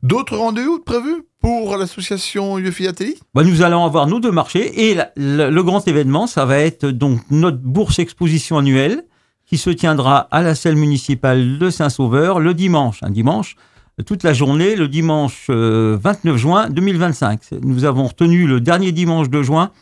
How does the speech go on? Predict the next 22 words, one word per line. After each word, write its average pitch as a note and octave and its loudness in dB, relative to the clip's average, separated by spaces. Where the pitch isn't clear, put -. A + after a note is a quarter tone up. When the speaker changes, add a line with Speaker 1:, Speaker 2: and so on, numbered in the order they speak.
Speaker 2:
comme D3 0
étant D#3 0
notre D3 0
date, D#3+ 0
euh, C3+ 0
habituelle. C3+ 2
Speaker 1:
Fétiche. A#3 -2
Speaker 2:
C'est F3 2
la, - -2
c'est - -10
fétiche, F3+ 0
c'est E3+ 0
la, D3 0
c'est - -6
la C3+ 0
troisième F#3 0
année A3 0
que, C3 -4
que C3 -8
nous C#3 0
le C3+ 0
faisons. C3+ -2